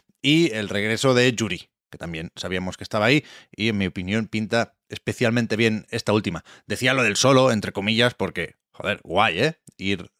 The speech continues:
desvelando casillas del plantel de, de Street Fighter seis. Pero no sé si alguien, después de haber pasado el juego ya por unos cuantos eventos, esperaba un, una primera prueba, alguna alfa o alguna beta.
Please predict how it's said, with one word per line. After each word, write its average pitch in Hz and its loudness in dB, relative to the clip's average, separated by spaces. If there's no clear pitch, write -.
desvelando 104 -4
casillas 104 -2
del 95 -2
plantel 98 -4
de, 101 0
de 110 -2
Street 117 -4
Fighter 117 0
seis. 120 0
Pero 110 -4
no 120 -2
sé 135 -6
si 147 -2
alguien, 127 0
después 98 -4
de 104 2
haber 101 0
pasado 104 -2
el 92 -2
juego 101 -4
ya 104 0
por 101 -6
unos 104 -12
cuantos 107 -4
eventos, 107 -2
esperaba 120 0
un, 120 -8
una 123 -4
primera 110 -2
prueba, 143 0
alguna 101 -2
alfa 113 0
o 95 2
alguna 110 0
beta. 120 2